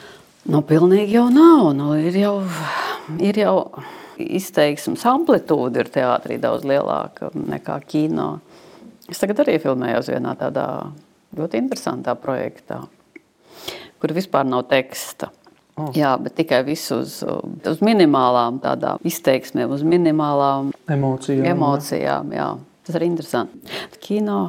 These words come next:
Speaker 1: nu, es sāku ar kino. Es jau tikai pēc tam izdomāju, ka varbūt, ka jāiet <laughs> arī teātrī mācīties. Nu, man patīk kino, jā. Kino ir pavisam iztēles, iztēles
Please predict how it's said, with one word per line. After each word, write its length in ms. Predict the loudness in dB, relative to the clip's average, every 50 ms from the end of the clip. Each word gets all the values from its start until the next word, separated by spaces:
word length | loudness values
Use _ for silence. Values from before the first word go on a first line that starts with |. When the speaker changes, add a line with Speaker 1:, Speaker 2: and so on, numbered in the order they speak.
| -6 -10
Speaker 1:
nu, 240 | -8 -4 -4 -2 -2
es 80 | -4 -6
sāku 460 | -10 -8 -2 -2 0 -2 -2 -4 -6 -8
ar 60 | -8
kino. 460 | -8 -10 -8 -6 -6 -6 -6 -8 -8 -10 -12 -18 _ _
Es 140 | -14 -8 -8
jau 80 | -8
tikai 220 | -6 -6 -8 -8 -6
pēc 160 | -6 -6 -6 -6
tam 180 | -6 -6 -6 -6
izdomāju, 540 | -8 -6 -6 -6 -4 -4 -6 -8 -8 -10 -10
ka 80 | -12
varbūt, 300 | -10 -10 -10 -12 -12 -14 -10
ka 100 | -8 -6
jāiet 460 | -6 -6 -6 -6 -8 -10 -12 -14 -16 -16 -16 -8 0
<laughs> 240 | 2 2 4 6
arī 140 | 6 6 6 4
teātrī 720 | 2 2 0 2 4 4 4 2 -2 -4 -8 -10 -12 -10 -10 -6 -6 -4 -2 -2 -4 -4 -6 -6 -2 0 0 0
mācīties. 960 | 0 0 -2 -2 -2 -4 -2 -2 -2 -2 0 -2 -2 -2 -2 -2 -4 -8 -18 _ _ _ _ _ _ _ _ _ _
Nu, 120 | -2 0 0
man 160 | 0 0 0
patīk 440 | -2 -2 -2 -2 -4 -4 -4 -6 -8
kino, 380 | -6 -6 -6 -4 -6 -6 -6 -8
jā. 280 | -8 -10 -10 -10 -10 -12 -14 _ _ _ _ _ _ _ _ _ _
Kino 240 | -2 -2 0 0 -2
ir 80 | -2 -2
pavisam 460 | -2 -2 -2 -2 -2 -2 -2 -2 -4 -8 -10
iztēles, 880 | -6 -4 -2 -4 -4 -6 -4 0 2 2 4 2 2 0 -4 -6 -8 -12 -12 -12 -14 -16 -18 -20 -20 -20 _ _ _ _ _ _ _ _ _
iztēles 840 | -6 -4 -4 -6 -8 -8 -4 -2 -2 -2 -2 -4 -4 -6 -6 -8 -10